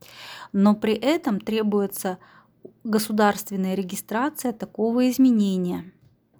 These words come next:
В связи с этим моментом возникновения права собственности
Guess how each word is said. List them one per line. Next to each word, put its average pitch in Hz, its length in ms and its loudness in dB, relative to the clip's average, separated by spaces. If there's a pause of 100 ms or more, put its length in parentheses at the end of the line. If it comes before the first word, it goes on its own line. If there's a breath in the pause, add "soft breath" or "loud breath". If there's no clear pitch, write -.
(500 loud breath)
В - 80 -18
связи 226 300 0
с - 160 -2
этим 208 320 0
моментом 214 640 2
возникновения 208 880 0
права 190 340 -4
собственности 202 960 -6